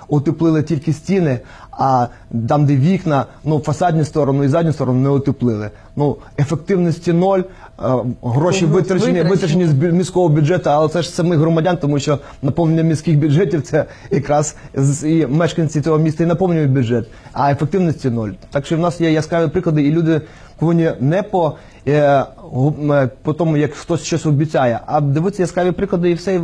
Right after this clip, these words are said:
Speaker 1: тоді робити вибір.
Speaker 2: Як багато, е, таких от енергозберігаючих проєктів було проведено в будинках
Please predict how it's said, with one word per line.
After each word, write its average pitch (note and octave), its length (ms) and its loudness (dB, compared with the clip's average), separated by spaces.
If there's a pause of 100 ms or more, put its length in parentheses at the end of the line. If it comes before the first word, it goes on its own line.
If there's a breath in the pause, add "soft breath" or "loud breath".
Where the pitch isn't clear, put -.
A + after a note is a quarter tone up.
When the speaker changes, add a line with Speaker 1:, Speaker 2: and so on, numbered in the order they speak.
Speaker 1:
тоді D#3+ 180 0
робити D#3+ 280 0
вибір. C3+ 240 -2 (880 loud breath)
Speaker 2:
Як D4 180 -2
багато, B3+ 440 0
е, E3 260 2
таких F#3 380 -10
от F3 200 -10
енергозберігаючих F3 1000 -6
проєктів A#3+ 420 -6
було F3 200 -4
проведено F3+ 540 -4
в E3+ 220 -10
будинках E3 540 -8